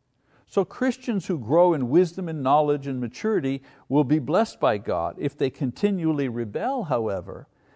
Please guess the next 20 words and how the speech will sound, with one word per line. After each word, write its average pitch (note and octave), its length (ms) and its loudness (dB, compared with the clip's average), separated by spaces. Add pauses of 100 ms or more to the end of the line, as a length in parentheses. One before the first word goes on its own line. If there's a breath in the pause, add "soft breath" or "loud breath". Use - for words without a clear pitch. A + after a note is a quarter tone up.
(240 soft breath)
if D3 120 -2
they E3 120 0
continually D3+ 840 -2
fall A#2+ 340 2
back, E3 460 -2
if C3 140 -6
they C3 100 -2
continually D#3 800 -2
refuse D3 540 -2
to C#3+ 100 -6
produce C3+ 540 -2
good E3+ 280 0
spiritual D3+ 600 -4
fruit, A#3 420 -6 (540 soft breath)
well, F3 380 -12 (100)
God D#3 320 -10
said C#3+ 300 -12
they'll A2+ 160 -8
be D3 140 -10
punished. - 560 -14